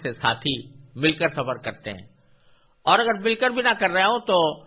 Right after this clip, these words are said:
مختلف مقامات پر اجتماع بڑا ہوتا ہے، اس میں ذرا ذرا سی بات پر بعض اوقات ناگواریاں پیش آ جاتی ہیں اور ان ناگواریوں کے نتیجے میں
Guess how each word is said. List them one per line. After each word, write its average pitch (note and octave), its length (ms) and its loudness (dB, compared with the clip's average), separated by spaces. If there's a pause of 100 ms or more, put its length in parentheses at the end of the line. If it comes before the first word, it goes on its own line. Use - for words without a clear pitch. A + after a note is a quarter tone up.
(260)
مختلف G#3 480 0
مقامات E3 680 2
پر A#3 180 2
اجتماع G3+ 460 4
بڑا D#3 200 6
ہوتا G2 300 -6
ہے، - 40 -20 (960)
اس F#3 160 -4
میں C4 220 4
ذرا B3 260 6
ذرا A#3+ 280 4
سی A3+ 60 2 (100)
بات G3 320 6
پر F#3+ 200 4
بعض D#3+ 180 4
اوقات D#3 420 2 (600)
ناگواریاں E3 680 2
پیش C3+ 180 -6
آ A2+ 100 -2
جاتی G2 300 -14
ہیں - 120 -20 (800)
اور F#3+ 180 6
ان G#3+ 200 -2
ناگواریوں F3 500 4
کے F3 140 -2
نتیجے D3+ 440 0
میں D3+ 180 -2